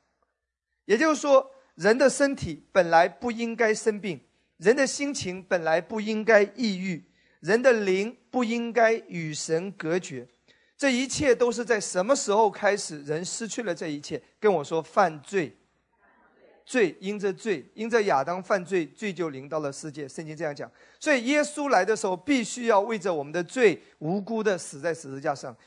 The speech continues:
耶稣在十字架上必须要解决罪的问题。所以在亚当里，因着罪，人失去了神的荣耀，亏欠了神的荣耀。在基督里，因着耶稣的救赎，荣耀要返还在我们的生命当中。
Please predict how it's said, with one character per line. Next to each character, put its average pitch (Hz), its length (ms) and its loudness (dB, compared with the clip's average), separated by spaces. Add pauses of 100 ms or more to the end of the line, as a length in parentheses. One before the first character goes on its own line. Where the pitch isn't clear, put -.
(160)
耶 277 200 0
稣 294 180 -6
在 254 140 4
十 196 160 -6
字 226 100 -2
架 226 140 4
上 196 180 -2
必 247 160 -4
须 226 180 -6
要 220 120 2
解 156 240 -8
决 165 240 -6
罪 240 500 -6
的 156 160 -8
问 165 220 -8
题。 120 220 -20 (540)
所 - 120 0
以 285 120 4
在 277 160 4
亚 226 260 6
当 269 260 4
里， 175 220 -4
因 247 160 -4
着 254 100 0
罪， 240 540 0
人 190 380 2
失 247 240 -6
去 247 180 -6
了 185 140 0
神 165 360 -8
的 190 140 -4
荣 147 220 -10
耀， 151 120 -4 (200)
亏 220 260 -6
欠 214 160 0
了 170 100 -2
神 156 160 -12
的 151 120 -4
荣 135 160 -12
耀。 156 160 -2 (240)
在 233 180 4
基 240 220 -4
督 240 140 -2
里， 185 140 -2
因 190 140 -6
着 196 140 0
耶 196 240 -2
稣 220 160 -12
的 214 100 0
救 202 220 -6
赎， 127 240 -16 (220)
荣 165 260 -4
耀 208 180 4
要 190 160 -2
返 135 380 -6
还 135 320 -8
在 190 180 -2
我 135 160 -8
们 113 100 -18
的 139 140 -14
生 147 180 -12
命 147 160 -16
当 120 160 -12
中。 110 160 -16